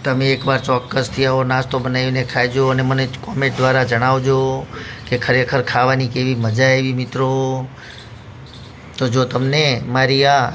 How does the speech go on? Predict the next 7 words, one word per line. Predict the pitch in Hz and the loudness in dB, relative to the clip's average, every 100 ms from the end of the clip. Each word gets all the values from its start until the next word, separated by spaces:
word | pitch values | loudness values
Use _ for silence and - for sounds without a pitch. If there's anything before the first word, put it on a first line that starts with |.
| 127 | -2
રેસીપી | 127 - 131 123 | -2 -2 -4 0
પસંદ | 131 131 127 | 0 0 0
આવી | 113 123 143 147 | 2 2 2 4
હોય | 139 120 110 - - - | 4 2 -2 -8 -12 -2
તો | 127 | 0
મિત્રો, | 120 117 135 135 | 0 0 0 2
ચોક્કસથી | 135 123 - - 113 - | 2 0 -2 -6 -4 0